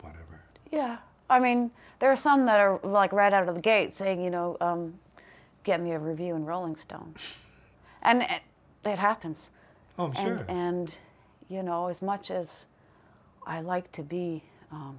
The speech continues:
Speaker 2: positive, that's not gonna happen.
Speaker 1: Right.
Speaker 2: You know? Like, uh, not, not, I mean, with, uh, with some of the people that I work with, um, I mean, just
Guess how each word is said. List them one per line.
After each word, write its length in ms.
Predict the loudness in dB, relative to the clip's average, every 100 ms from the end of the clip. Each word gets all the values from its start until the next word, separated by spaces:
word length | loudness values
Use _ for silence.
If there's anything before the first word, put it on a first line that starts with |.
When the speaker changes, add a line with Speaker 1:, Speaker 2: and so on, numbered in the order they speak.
| -16
Speaker 2:
positive, 580 | -6 -2 -2 -4 -8 -10 _ _ _ _ _ _ _ _ _
that's 160 | -10 -8
not 160 | -10
gonna 120 | -12
happen. 300 | -12 -16 -20 _ _ -14
Speaker 1:
Right. 160 | -14 -16 _ _ _ _ _ _ _ _ _ _
Speaker 2:
You 80 | -14
know? 180 | -14 -16 _ _ _ -2
Like, 240 | 0 0
uh, 240 | -2 -6 -8
not, 440 | 0 4 4 2 -6
not, 380 | -6 2 2 4
I 80 | 0
mean, 160 | 0 0
with, 200 | -2 -2
uh, 160 | -6
with 120 | -6 -6
some 140 | -4
of 60 | -4
the 80 |
people 180 | -6 -8
that 160 | -4 0
I 140 | 2
work 280 | 0 -6 -10
with, 140 | -16 -18 _ -20 -20 _
um, 260 | -6 -4 -6 -8
I 60 |
mean, 220 | -6 -6
just 220 | -6 -10